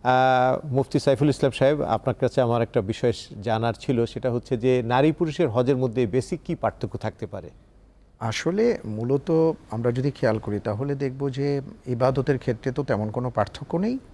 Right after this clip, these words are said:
Speaker 2: হাতে গোনা কয়েকটা ব্যাপার হয়তো আমাদের দৃষ্টিগোচর হয়, সেটা হলো যে যেমন, আহ, পুরুষের এহরাম যেটা,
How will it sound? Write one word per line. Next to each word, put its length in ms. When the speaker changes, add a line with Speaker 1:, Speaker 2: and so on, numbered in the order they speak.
Speaker 2:
হাতে 300
গোনা 220
কয়েকটা 380
ব্যাপার 280
হয়তো 240
আমাদের 260
দৃষ্টিগোচর 600
হয়, 180
সেটা 280
হলো 240
যে 120
যেমন, 320
আহ, 180
পুরুষের 580
এহরাম 400
যেটা, 360